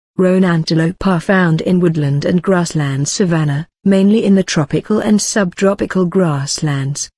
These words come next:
savannas, and shrublands biome, which range in tree density from forest with a grassy understory, such as central Zambezi and Miombo woodlands, to grasslands dotted with few trees, where they eat mid-length grasses.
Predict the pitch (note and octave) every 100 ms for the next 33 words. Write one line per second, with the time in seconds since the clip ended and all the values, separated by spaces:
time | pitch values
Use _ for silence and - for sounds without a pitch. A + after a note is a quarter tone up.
0 | _ - - F3 E3 D3 C#3 - - _
1 | - E3 - - G#3 G#3 D#3 C3+ C#3+ -
2 | - G3 F3+ F3+ - _ - G#3 F#3+ G3
3 | E3 D3 - F3 - G#3 F#3+ F3+ D#3 -
4 | D3 C#3+ C#3 F3 F3 F#3 D3 C#3 - -
5 | F3 F3 E3 F#3 E3+ - D#3+ F#3+ F#3+ F3+
6 | - - F#3+ C#3+ D#3+ - _ - - -
7 | F#3 - A#3 A3 G#3+ G3 F#3 F3+ F3 F#3+
8 | E3 D#3 D#3+ D3 G3+ G#3+ - F3 D#3+ D3
9 | F3 D3+ C3+ C3+ - - _ - F3+ E3
10 | F3 E3 D#3+ C#3+ C3+ C#3 - - E3 E3
11 | G3 F#3+ F3+ - F#3+ - - F#3+ C#3+ C#3
12 | - _ _ F#3+ E3+ F#3+ G#3+ G#3+ G#3+ F#3+
13 | F3+ D#3+ E3 C#3 - - - E3+ D3+ -
14 | C#3 C#3+